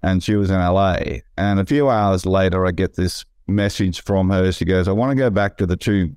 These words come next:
prospects that said no and see if I can convert them, but I don't have time. Like,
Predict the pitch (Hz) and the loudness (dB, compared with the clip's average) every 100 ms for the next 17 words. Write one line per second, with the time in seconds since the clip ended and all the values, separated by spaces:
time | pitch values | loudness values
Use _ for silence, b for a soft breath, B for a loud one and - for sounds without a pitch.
0 | _ - 98 - 95 85 - - 82 90 | _ -2 -2 0 -2 0 -4 -2 -2 0
1 | 101 110 87 80 113 _ _ _ _ - | 2 2 2 0 -2 _ _ _ _ -6
2 | 98 - 107 104 95 95 90 95 90 85 | -4 0 0 2 0 0 -2 -2 -2 0
3 | 120 123 101 87 90 104 120 117 95 - | 0 0 -2 -2 0 0 0 0 -2 -4
4 | - 101 101 104 95 _ _ - 90 - | -6 -2 0 -2 -4 _ _ -4 -2 -4